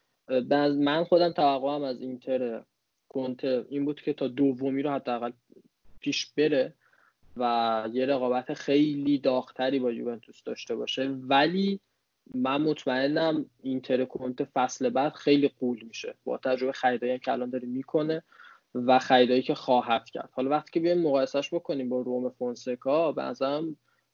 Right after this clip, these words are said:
فونسکا خیلی، م، مظلوم باید واقع بشه، چون واقعاً تیم خیلی ضعیفی داشته،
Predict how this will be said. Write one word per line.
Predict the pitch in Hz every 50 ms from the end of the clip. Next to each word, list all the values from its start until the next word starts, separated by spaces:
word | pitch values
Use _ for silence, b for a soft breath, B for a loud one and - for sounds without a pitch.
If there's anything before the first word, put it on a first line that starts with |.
| _ _ -
فونسکا | - 143 139 135 - - 127 - 147 151
خیلی، | 147 - 156 151 156 160 165 165 165 165 156
م، | - 143 139 131 127 123 123 123 - - - - - -
مظلوم | 123 127 127 127 127 127 - - 135 143 143 139
باید | 127 120 123 -
واقع | 127 127 127 127 131 127
بشه، | 123 123 - -
چون | - - 135 135 135 135
واقعاً | 131 127 127 123 127 131 135 135
تیم | - - 147 143
خیلی | 139 - 135 123 123
ضعیفی | 117 123 120 120 123 123 - - -
داشته، | 156 156 156 156 - - - 165 160 165